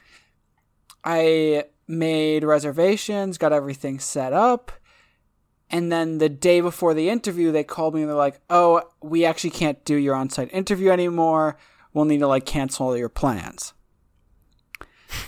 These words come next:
So that happened, and they were like, "But we still want you to come out sometime.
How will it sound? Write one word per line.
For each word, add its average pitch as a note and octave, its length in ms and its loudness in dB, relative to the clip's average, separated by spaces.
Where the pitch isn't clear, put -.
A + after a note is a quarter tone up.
So - 140 0
that G#3+ 120 6
happened, F3+ 360 2
and E3 120 -2
they D#3 80 -2
were D#3 60 2
like, D3+ 140 2
"But F#3+ 80 6
we G3+ 120 4
still A#3 220 6
want A3 220 4
you G#3+ 60 2
to F#3+ 60 2
come G3 200 2
out F3+ 200 4
sometime. D#3+ 760 -2